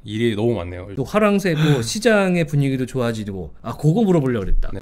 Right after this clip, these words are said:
Speaker 2: 요새 비트코인도 그렇고 이더리움도 막 올랐잖아요.
Speaker 1: 네.
Speaker 2: 리플도 어찌됐든 좀 올랐고, 솔라나 쪽은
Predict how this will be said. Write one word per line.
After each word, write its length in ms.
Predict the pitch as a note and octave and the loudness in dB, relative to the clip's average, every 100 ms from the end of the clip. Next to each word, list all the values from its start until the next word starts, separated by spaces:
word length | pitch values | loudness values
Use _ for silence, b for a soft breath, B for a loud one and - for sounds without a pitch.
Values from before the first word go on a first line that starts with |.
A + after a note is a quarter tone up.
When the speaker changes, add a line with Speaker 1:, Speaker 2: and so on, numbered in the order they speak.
| - | -4
Speaker 2:
요새 280 | A#2+ D3 - | 4 10 10
비트코인도 640 | C#3+ - A#3+ - A3+ G3 E3+ | 10 2 -4 0 2 2 0
그렇고 300 | C3+ - A#2 | -4 -6 -4
이더리움도 380 | E3 E3+ D#3 | 0 0 0
막 200 | F#3+ A3 | 0 2
올랐잖아요. 580 | A#2+ C3 D3 B2+ F#2+ F2+ | 2 0 -2 -4 -6 -6
Speaker 1:
네. 100 | G2 | -6
Speaker 2:
리플도 340 | A#2+ - D#3+ A2 | -6 -4 -2 -4
어찌됐든 380 | - B2 A2+ | -4 -6 -6
좀 140 | C3+ C#3+ | -4 -2
올랐고, 520 | G2+ F2+ E2 - D2+ | -4 -6 -10 -16 -12
솔라나 440 | - F#3+ A#3 G#3 - | -4 0 2 2 0
쪽은 300 | F#3 E3+ | -4 -4